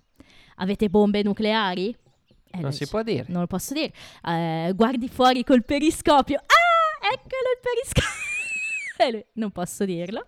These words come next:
Speaker 1: E insomma,
Speaker 2: Non si può
Speaker 1: tutta una
Speaker 2: dire.
Speaker 1: serie di, di cose gli
Speaker 2: Quale,
Speaker 1: vengono
Speaker 2: quale
Speaker 1: chieste.
Speaker 2: sarà il, il, diciamo, l'obiettivo, no?
Speaker 1: <laughs> Eh.
Speaker 2: Per,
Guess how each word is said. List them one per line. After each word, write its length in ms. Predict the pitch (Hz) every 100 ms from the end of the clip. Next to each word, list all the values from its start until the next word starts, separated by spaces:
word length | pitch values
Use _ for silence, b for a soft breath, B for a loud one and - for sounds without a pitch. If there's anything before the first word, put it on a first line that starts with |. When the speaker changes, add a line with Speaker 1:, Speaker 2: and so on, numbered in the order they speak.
| - 233 B B B B _ -
Speaker 1:
E 140 | 254
insomma, 320 | 320 - 285
Speaker 2:
Non 60 | 240
si 40 |
può 80 | 359
Speaker 1:
tutta 140 | 392 302
una 100 | 269
Speaker 2:
dire. 60 | -
Speaker 1:
serie 320 | 277 269 196
di, 140 | 190
di 140 | 202 220
cose 440 | 320 494 302 220
gli 80 | 208
Speaker 2:
Quale, 160 | 214 220
Speaker 1:
vengono 200 | 214 220
Speaker 2:
quale 160 | 226
Speaker 1:
chieste. 200 | 220 -
Speaker 2:
sarà 340 | 190 170 165 160
il, 380 | 143 131 117 113 -
il, 380 | 117 113 113 - - - -
diciamo, 600 | - - 120 117 117 110 - _ _ _ _ - _ - - _ - _ -
l'obiettivo, 840 | 135 127 127 - 196 156 113 113
no? 260 | 113 156 151
Speaker 1:
<laughs> 40 |
Eh. 60 | 247 233
Speaker 2:
Per, 280 | 208 170